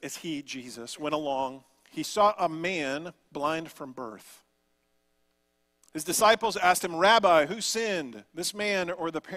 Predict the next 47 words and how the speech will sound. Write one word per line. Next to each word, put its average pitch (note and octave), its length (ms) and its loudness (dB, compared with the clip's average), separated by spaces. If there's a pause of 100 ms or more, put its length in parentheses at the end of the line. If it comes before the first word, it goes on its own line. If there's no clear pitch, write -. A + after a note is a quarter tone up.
or F3 280 0
his D3+ 240 -8
parents, - 760 -10 (540)
that F3 100 -12
he E3+ 80 -10
was D#3+ 140 -8
born E3+ 280 -6
blind?" F3 540 -2 (1500)
"Neither A3 240 0
this A#3+ 240 2
man G3+ 500 -4 (180)
nor F3+ 360 0
his G3 120 0
parents D#3 400 -4
sinned," B2+ 380 -8
said C3 220 -10
Jesus, A#2+ 400 -12
"but - 160 -16
this F3+ 160 -4
happened C#3+ 460 -4
so C#3 240 -10
that B2+ 200 -10
the C3 60 -12
works F3 400 -6
of F#3+ 120 -10
God B2 440 -4 (320)
might D#3+ 200 -2
be D#3+ 80 -8
displayed F3 640 -4
in A2+ 120 -8
him. F2+ 280 -18 (560)
As - 120 -14
long C4 260 0
as B3+ 100 -2
it B3+ 120 -6
is G#3 200 -12
day, E3+ 480 0
we D#3+ 260 -8
must F3 320 -6
do F3+ 220 -12
the D#3 80 -10
works G3+ 520 -4
of F#3+ 220 2
him F#3 300 -8
who F#3 100 -10
sent - 300 -8
me. G3+ 240 -16